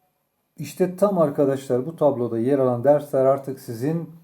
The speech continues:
sınavına gireceğiniz dersler olacak ki herkesin arkadaşlar zaten bu dersleri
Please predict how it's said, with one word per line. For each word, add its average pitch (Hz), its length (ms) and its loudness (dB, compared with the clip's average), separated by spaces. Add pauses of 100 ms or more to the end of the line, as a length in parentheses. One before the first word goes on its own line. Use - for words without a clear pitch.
(360)
sınavına 143 560 0
gireceğiniz 127 680 -2
dersler 127 520 0 (100)
olacak 123 420 -2 (540)
ki 143 380 -2 (540)
herkesin 139 520 0
arkadaşlar 123 560 -2
zaten 120 420 -2
bu 113 100 -10
dersleri 120 540 -2